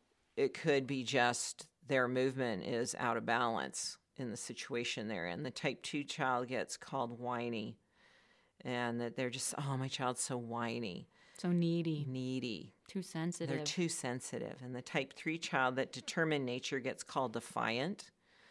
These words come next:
Speaker 1: They're just, you know, they get, I think they get hit with some of the more extreme labels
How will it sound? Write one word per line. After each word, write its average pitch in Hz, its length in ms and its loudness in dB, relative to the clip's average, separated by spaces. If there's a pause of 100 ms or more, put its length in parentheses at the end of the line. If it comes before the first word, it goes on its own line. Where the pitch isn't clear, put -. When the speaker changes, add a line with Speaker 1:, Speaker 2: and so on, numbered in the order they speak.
(420)
Speaker 1:
They're 135 120 -2
just, 131 440 -2
you 131 100 0
know, 123 80 2
they 202 240 10
get, 370 300 6
I 311 160 6
think 339 240 -2
they 190 280 4
get 196 280 2
hit 170 260 4
with 160 140 -2
some 143 260 0
of 143 80 0
the 131 140 0
more 135 200 0
extreme 131 540 0
labels 156 600 4